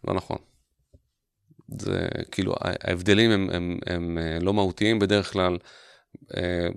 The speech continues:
אה, כאילו, יש מעט מאוד מותגים שאתה יכול לאבחן אותם ולהגיד שהלקוח הוא כזה או כזה, מעט מאוד. בדרך כלל, כאילו, אה, אה,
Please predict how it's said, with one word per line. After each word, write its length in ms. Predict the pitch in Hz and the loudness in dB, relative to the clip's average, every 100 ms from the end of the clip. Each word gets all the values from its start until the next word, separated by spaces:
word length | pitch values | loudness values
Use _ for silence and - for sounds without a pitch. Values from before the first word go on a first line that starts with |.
| - _ _ _ _ _ _ _ _ _ - | -10 _ _ _ _ _ _ _ _ _ -14
אה, 220 | - - | -12 -12
כאילו, 300 | - 90 92 | -10 -6 -2
יש 240 | - 131 - | 2 4 6
מעט 240 | 131 131 | 6 6
מאוד 140 | 131 101 | 4 2
מותגים 480 | 101 90 92 120 113 | 2 0 2 4 2
שאתה 400 | - 87 82 85 | 2 0 2 0
יכול 240 | - 98 | 2 4
לאבחן 380 | 82 76 113 110 | 4 2 0 0
אותם 280 | 101 92 87 | 0 0 0
ולהגיד 300 | 80 82 87 | 0 0 0
שהלקוח 540 | 80 76 76 76 90 87 | 2 2 2 0 -2 -2
הוא 100 | 82 | -6
כזה 220 | 82 78 | -6 -2
או 200 | 78 71 | -2 -4
כזה, 220 | 80 60 52 - | -6 -8 -12 -10
מעט 260 | - 98 95 | -2 0 0
מאוד. 280 | 80 78 - - - - - | -6 -6 -8 -18 -16 -18 -12
בדרך 220 | 101 117 123 | -2 -2 2
כלל, 260 | 113 101 92 | 2 0 -2
כאילו, 320 | 95 90 90 | -6 -4 -2
אה, 40 | 87 87 82 82 - - | -2 -4 -6 -10 -14 -20
אה, 40 | - | -16